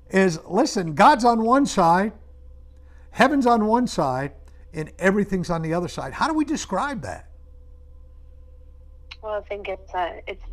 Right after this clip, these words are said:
Speaker 2: the exchange of putting off the mortal with immortality, and, um, you know, I think it's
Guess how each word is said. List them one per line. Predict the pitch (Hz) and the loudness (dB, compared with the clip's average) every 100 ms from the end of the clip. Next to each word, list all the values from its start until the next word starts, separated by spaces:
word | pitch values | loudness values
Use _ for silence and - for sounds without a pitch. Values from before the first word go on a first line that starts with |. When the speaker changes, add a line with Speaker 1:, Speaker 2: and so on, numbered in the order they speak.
| - - | -12 -10
Speaker 2:
the | 185 | -10
exchange | 170 - - 185 170 160 160 170 - - - | -10 -12 -12 -12 -12 -12 -12 -10 -10 -10 -8
of | - 175 165 175 - - - - - - - - - - - - - | -6 -4 -4 -6 -8 -12 -12 -12 -12 -12 -14 -14 -16 -14 -16 -16 -14
putting | - 226 196 | -12 -10 -6
off | 180 175 - - - - - | -4 -4 -6 -14 -14 -16 -12
the | 190 | -10
mortal | 175 180 170 165 | -8 -6 -4 -4
with | - - - - | -6 -10 -16 -18
immortality, | - 180 170 170 170 160 165 151 160 151 - - - | -16 -10 -8 -6 -4 -4 -4 -8 -12 -16 -20 -20 -18
and, | 180 165 151 156 - - - - - - - - | -14 -14 -14 -16 -20 -20 -20 -20 -20 -20 -20 -12
um, | 160 151 151 - - - - - - - - | -10 -10 -14 -20 -20 -20 -20 -20 -20 -20 -20
you | 427 180 | -12 -10
know, | |
I | 160 156 | -10 -10
think | - - | -14 -12
it's | 160 - | -12 -14